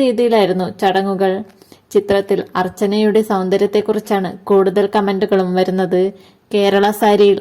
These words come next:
അതിസുന്ദരിയായ അർച്ചനയെ ചിത്രത്തിൽ കാണാം. ഡ്രസ് കോഡും ഫാമിലി ഫോട്ടോയും അതിമനോഹരമെന്നാണ് കമന്റുകൾ. നൂലുകെട്ട് ചടങ്ങും വിദേശത്ത് തന്നെ ആക്കിയോ എന്ന് ചോദിച്ചുകൊണ്ടുള്ള കമന്റുകളും വരുന്നുണ്ട്. കോവിഡ് കാലത്ത് നടന്ന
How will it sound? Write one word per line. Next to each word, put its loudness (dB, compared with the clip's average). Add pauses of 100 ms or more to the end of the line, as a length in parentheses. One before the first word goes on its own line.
(120)
അതിസുന്ദരിയായ 2 (180)
അർച്ചനയെ -2 (160)
ചിത്രത്തിൽ -2
കാണാം. -2 (500)
ഡ്രസ് -2
കോഡും 2 (200)
ഫാമിലി 0
ഫോട്ടോയും 2 (120)
അതിമനോഹരമെന്നാണ് -2
കമന്റുകൾ. -2 (640)
നൂലുകെട്ട് 0
ചടങ്ങും 2 (180)
വിദേശത്ത് 2
തന്നെ 0
ആക്കിയോ 0
എന്ന് 0 (100)
ചോദിച്ചുകൊണ്ടുള്ള 0 (120)
കമന്റുകളും 0
വരുന്നുണ്ട്. 0 (520)
കോവിഡ് 0
കാലത്ത് 0
നടന്ന -2